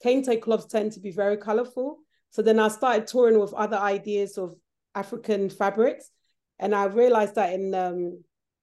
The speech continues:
in Sierra Leone, they had this cloth called the Cuba cloth. So I took those geometric shape from the Cuba cloth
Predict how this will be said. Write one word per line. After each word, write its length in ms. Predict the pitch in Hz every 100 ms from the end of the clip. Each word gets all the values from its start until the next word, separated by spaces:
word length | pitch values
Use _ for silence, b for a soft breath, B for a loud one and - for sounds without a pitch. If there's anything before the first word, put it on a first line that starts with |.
| _ _ _ _ _
in 480 | 185 180 170 170 170 - _ _ _ _
Sierra 320 | - 214 202
Leone, 420 | 208 214 214 175
they 100 | 190
had 200 | 202 190
this 160 | 185 -
cloth 300 | 202 208 -
called 240 | 220 202
the 40 |
Cuba 360 | - - 277 214
cloth. 380 | - 180 156 156 _ _ _ _ _ _
So 200 | - 208
I 120 | 208 202
took 340 | - 269 -
those 420 | 233 226 220 220
geometric 600 | - 214 214 208 226 -
shape 260 | - 208 175
from 160 | 196
the 80 | 175
Cuba 340 | - 220 202 180
cloth 360 | 180 165 170